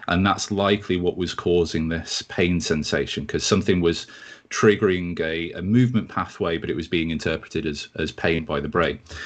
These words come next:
Um, and one of the cool things, potentially cool things about, um, T M S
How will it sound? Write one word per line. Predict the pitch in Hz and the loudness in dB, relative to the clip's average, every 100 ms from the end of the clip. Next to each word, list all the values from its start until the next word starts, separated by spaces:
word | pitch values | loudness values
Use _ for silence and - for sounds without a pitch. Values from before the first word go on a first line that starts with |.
| - - - | -14 -8 0
Um, | 87 85 85 85 - _ | 2 4 2 -2 -8 _
and | 117 104 - - 67 | 2 2 0 -12 -6
one | 127 123 | 2 4
of | |
the | 110 | 4
cool | - 135 131 | 2 0 2
things, | 123 107 95 92 - - | 4 4 2 -4 -10 -16
potentially | - 120 123 123 | -6 -2 -2 -2
cool | 113 107 | 0 0
things | 104 92 85 | 0 -2 0
about, | 85 87 - - | 0 0 -2 -6
um, | 87 82 76 - _ - | -4 -2 -4 -12 _ -2
T | 101 85 | 0 0
M | 80 | -2
S | 76 - - | -6 -8 -12